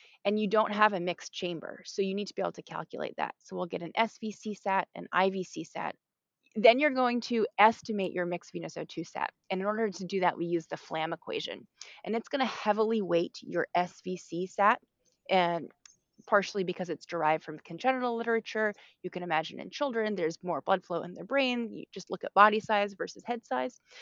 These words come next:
But it's three times your S V C plus your I V C divided by four. That's gonna give you your best assessment of your mixed venous O two sat and what you should use in relation to your arterial sample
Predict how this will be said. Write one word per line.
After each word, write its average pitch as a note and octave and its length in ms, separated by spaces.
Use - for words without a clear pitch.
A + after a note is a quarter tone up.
But G3+ 240
it's - 280
three C4+ 180
times C4 300
your G#3+ 120
S F#3 240
V G3 100
C F3 440
plus F3 220
your - 100
I E3+ 160
V F3 100
C E3 200
divided D#3 340
by D3+ 120
four. - 360
That's G#3+ 200
gonna C4 180
give G3+ 180
you F#3 100
your F3+ 220
best F3+ 280
assessment E3+ 580
of D#3 80
your D#3+ 140
mixed E3 320
venous F3 260
O F3+ 100
two D3+ 200
sat - 380
and E3+ 100
what - 160
you F#3 80
should E3+ 240
use E3 280
in D#3+ 60
relation D#3+ 500
to F3 120
your - 120
arterial A#3 520
sample F3 480